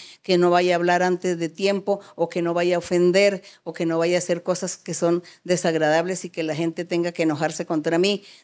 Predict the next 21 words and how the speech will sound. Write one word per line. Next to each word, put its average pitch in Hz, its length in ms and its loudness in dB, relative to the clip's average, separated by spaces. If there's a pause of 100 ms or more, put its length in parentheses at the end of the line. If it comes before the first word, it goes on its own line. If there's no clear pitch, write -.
¿no? 233 400 0
O 170 120 -2
que 180 120 -2
tú 180 160 -6
te 190 140 -2
enojes. 202 500 0 (220)
Dame 240 260 0
sabiduría 208 640 0
para 196 180 2
todo. 196 380 -2
Es 214 160 -6
eso. 233 180 -6 (220)
La 180 100 -20
sabiduría 185 560 4
es 196 80 0
saber 190 640 0
hacer, 233 600 0 (760)
decir, 277 800 -2 (400)
pensar 233 760 2
muy 262 280 2
bien 285 500 0